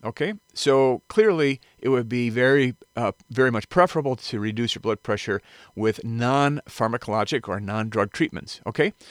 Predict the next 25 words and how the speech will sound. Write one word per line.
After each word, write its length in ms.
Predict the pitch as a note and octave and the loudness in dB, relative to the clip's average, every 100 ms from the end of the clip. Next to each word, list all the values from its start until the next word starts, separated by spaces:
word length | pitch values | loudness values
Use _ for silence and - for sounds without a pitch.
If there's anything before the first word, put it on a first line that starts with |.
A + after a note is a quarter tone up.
| - - - | -20 -20 -14
So 380 | - D#3+ D#3 D3+ | 2 8 8 6
those 500 | B2 D3 A#3 C#4+ G#3+ | 4 4 4 4 0
activities 600 | C#3 C3+ - A2 G#2 G#2+ | 0 0 0 0 0 0
or 80 | A#2 | 0
those 220 | C3+ G#3 | 2 2
behavioral 440 | E3+ C3 D#3+ D#3 C3+ | 0 -4 -2 -2 -4
changes 380 | - A#2 G#2+ | -4 -6 -4
include 380 | A2 A2 - A2+ | -6 -6 -6 -6
things 260 | - C#3+ C#3+ | -2 -2 0
like 180 | A2+ - | -2 -2
changing 640 | - C3+ C3 A#2+ A#2+ A#2+ - | -6 -4 -4 -4 -4 -6 -6
your 140 | A2 | -6
diet. 400 | G#2+ C#2+ F#2 D3 - _ _ _ _ - | -2 0 0 -2 -8 _ _ _ _ -10
That's 160 | G#2 | -8
number 180 | G#2+ A#2+ | -6 -4
one. 300 | G#2+ G2 C#3 _ _ - - - - | -2 -4 -6 _ _ -20 -20 -20 -6
Number 220 | C3+ C#3 | -2 -2
two 420 | - C4 B3+ A#3 - | -2 -2 0 0 2
is 300 | D3 C#3 B2+ | 4 4 2
reducing 720 | A#2 B2+ A#2 D3+ F#3 F#3+ F#3+ | -2 0 2 0 2 0 -2
or 300 | - F2+ A2+ - | -2 0 0 0
actually 480 | B2+ D#3+ - B2+ B2 | 0 -2 -4 -6 -4
eliminating 960 | A#2 G#2+ G#2 D3 G#3 A2 F2+ F#2 A#2+ D#3 _ _ _ A2+ | -4 -4 -2 0 0 -2 -2 -2 -4 -8 _ _ _ -2
alcohol 380 | C3+ B2 G2+ G2 | 0 0 -2 -2
consumption 580 | F#2+ - F2+ - F3 | -6 -6 -6 -6 -10